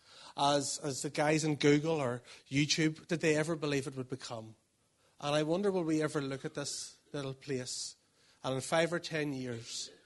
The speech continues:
by God's grace and by his goodness and through the work and generosity and faithfulness of his, of his people, will we look back and go, "Goodness me,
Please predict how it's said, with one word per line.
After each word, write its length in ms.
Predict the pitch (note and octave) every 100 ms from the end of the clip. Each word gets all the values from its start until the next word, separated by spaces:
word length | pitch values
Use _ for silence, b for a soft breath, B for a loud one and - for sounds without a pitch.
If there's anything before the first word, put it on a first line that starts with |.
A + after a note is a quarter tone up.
| b b
by 140 | - C#3+
God's 420 | C#3 D3+ D#3 D3+
grace 640 | - C#3 D3 D3 - - - b b
and 140 | C3+
by 140 | C3 B2
his 200 | B2+ A2+
goodness 680 | - C3+ C#3+ D3 - - - b b b -
and 120 | B2
through 180 | D3+ C3+
the 80 |
work 340 | B2+ C#3+ C#3+ D3
and 140 | A#2+
generosity 640 | D3 C#3 C3+ C3+ C3+ D3 C#3
and 100 | B2
faithfulness 520 | - C#3 - C3+ -
of 60 | B2
his, 180 | A#2 - -
of 120 | C3
his 140 | -
people, 300 | - B2+ C#3 B B
will 120 | F3+
we 140 | G3+ A3+
look 240 | F#3 -
back 220 | C3+ B2+
and 100 | C#3+
go, 180 | B2+ B2+ -
"Goodness 520 | C#3 C3+ C#3 - -
me, 380 | G2+ F#2+ F#2